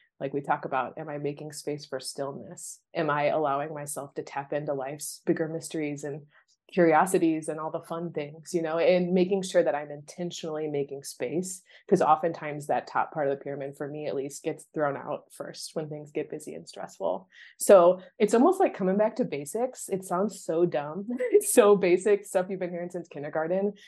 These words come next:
but, like, how am I nourishing my body? How am I nourishing my relationships? How am I nourishing my spirit? Start there, get little glimpses, little sips, <laughs> and you'll get addicted and you'll want a little more sips, right? But it just has to start with, like, those basics.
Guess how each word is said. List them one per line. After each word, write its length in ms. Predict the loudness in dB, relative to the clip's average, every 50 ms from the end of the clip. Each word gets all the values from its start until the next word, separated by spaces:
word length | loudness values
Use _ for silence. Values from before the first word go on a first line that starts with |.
| _ _
but, 100 | 4 4
like, 220 | 4 4 2 -2
how 160 | -6 -6 -4 -4
am 100 | -2 -4
I 80 | -4
nourishing 500 | -4 -6 -6 -8 -8 -8 -10 -10 -10 -10
my 120 | -10 -6 -2
body? 500 | 2 2 2 4 2 2 0 0 -2 -8 -14 _ _ _
How 120 | 0 0
am 100 | 2 0
I 60 | -2
nourishing 380 | -4 -6 -8 -8 -6 -6 -8 -8
my 80 | -6
relationships? 720 | -8 -6 -6 -6 -6 -8 -10 -12 -12 -10 -12 -12 -12 -12 -10
How 120 | -8 -6 -6
am 60 | -6
I 60 | -6
nourishing 400 | -8 -8 -10 -10 -10 -12 -12 -10
my 120 | -10 -12
spirit? 580 | -12 -12 -8 -6 -2 -2 -2 -2 -2 -4 -8 -14 _ _ _ _ _ _ _ _ _ _ _ _ _ -12
Start 380 | -6 2 4 4 4 4 2
there, 400 | -4 -6 -4 -2 -2 -2 -4 -6 -10 _ _ _ _ _ 6
get 180 | 6 6 8
little 260 | 6 4 4 4 4
glimpses, 680 | 2 0 -4 -6 -6 -8 -10 -12 -14 -14 -14 -14 -16 -18 -14 _ 2
little 120 | 2 2
sips, 520 | 2 2 0 0 0 0 -4 -12 -16 -16 -18 _ _ _ _ _ _ 2
<laughs> 240 | 2 2 4 6 6
and 140 | 8 10
you'll 100 | 12 10
get 160 | 10 10 6 4
addicted 460 | 4 2 0 0 2 0 2 2 2
and 100 | 2 2
you'll 140 | 2 2 2
want 180 | 2 0 0
a 40 | 0
little 160 | -2 -2 -2
more 180 | -2 -4 -6 -6
sips, 400 | -8 -12 -14 -14 -16 -16 -8 -2
right? 240 | 0 0 0 0 -2
But 80 | -4
it 100 | -6 -6
just 160 | -6 -8 -4
has 200 | -4 -4 -4 -4
to 80 | -8 -14
start 260 | -6 -2 -2 -2 -2
with, 120 | -4 -8 -10
like, 160 | -12 -8 -8
those 200 | -8 -8 -8 -8
basics. 560 | -8 -8 -8 -8 -8 -10 -10 -12 -14 -18 -20